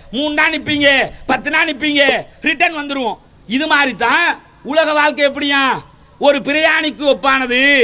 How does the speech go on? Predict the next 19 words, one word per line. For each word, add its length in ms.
இந்த 160
உலகத்துல 540
நிரந்தரமாக 640
நாம 200
இருக்கல, 420
திடீர்னு 480
வந்திருக்கிறோம். 680
அல்லாஹ்வுடைய 540
மரணம் 380
எப்பொழுதும் 320
வரலாம். 520
அந்த 280
நேரத்தில் 680
அல்லாஹ்வுக்கு 640
நாம் 240
பதிலளிக்க 440
வேண்டிய 340
கடமை 380
இருக்கிறது. 480